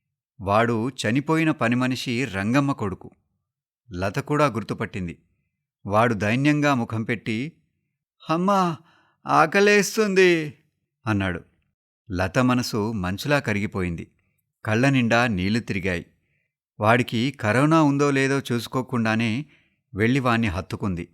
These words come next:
శైలి, వాళ్ళ తాతయ్య ఆశ్చర్యపోయారు. టీవీలో గాయపడిన కవి గుండెల్లో రాయబడని కావ్యాలెన్నో దాశరథి గీతాన్ని దేశవతి శ్రీనివాస్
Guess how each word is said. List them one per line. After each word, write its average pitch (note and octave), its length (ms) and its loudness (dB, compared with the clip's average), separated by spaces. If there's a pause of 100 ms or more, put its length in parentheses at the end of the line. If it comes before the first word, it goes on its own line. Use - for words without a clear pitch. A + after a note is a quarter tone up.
(720)
శైలి, D3 540 2
వాళ్ళ A#2 300 2
తాతయ్య A#2 460 0
ఆశ్చర్యపోయారు. G#2 960 -2 (760)
టీవీలో D#3 640 2 (640)
గాయపడిన E3 580 4
కవి A#2+ 320 0
గుండెల్లో C#3+ 680 0
రాయబడని D3+ 680 2
కావ్యాలెన్నో A#2 1000 2 (720)
దాశరథి A#2 580 0
గీతాన్ని A#2 640 -2
దేశవతి C#3+ 580 -4
శ్రీనివాస్ B2 540 -2